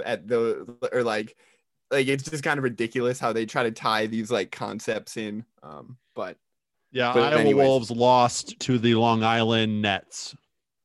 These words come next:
Speaker 2: by
Speaker 1: Okay.
Speaker 2: three today.
Speaker 1: Um,
Speaker 2: All right, so all that to circle back to, uh, Forward Madison here,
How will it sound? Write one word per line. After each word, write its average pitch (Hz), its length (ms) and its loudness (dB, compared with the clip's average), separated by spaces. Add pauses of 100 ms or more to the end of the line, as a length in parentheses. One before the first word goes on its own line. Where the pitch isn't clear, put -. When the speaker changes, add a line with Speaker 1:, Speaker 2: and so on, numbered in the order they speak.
(580)
Speaker 2:
by 113 100 -2
Speaker 1:
Okay. 156 320 -2
Speaker 2:
three 151 120 -14 (420)
today. 80 320 -6 (800)
Speaker 1:
Um, 95 100 -8
Speaker 2:
All 85 140 -8
right, 113 320 -6
so 131 160 -10
all 139 240 0
that 156 240 2
to 135 80 -8
circle 143 380 -6
back 117 480 -2 (180)
to, 120 280 -6
uh, 101 160 0
Forward 110 300 -8
Madison 98 420 -6
here, 85 320 -20